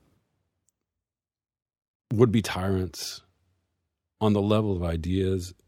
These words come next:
and on the level of truth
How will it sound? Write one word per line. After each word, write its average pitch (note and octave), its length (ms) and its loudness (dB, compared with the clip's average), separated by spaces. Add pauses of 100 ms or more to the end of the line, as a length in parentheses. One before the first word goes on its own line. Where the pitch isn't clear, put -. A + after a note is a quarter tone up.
(680)
and F#2 580 -4 (480)
on A2+ 140 0
the C3 60 2
level D3 280 4
of A2+ 140 -4
truth - 580 -6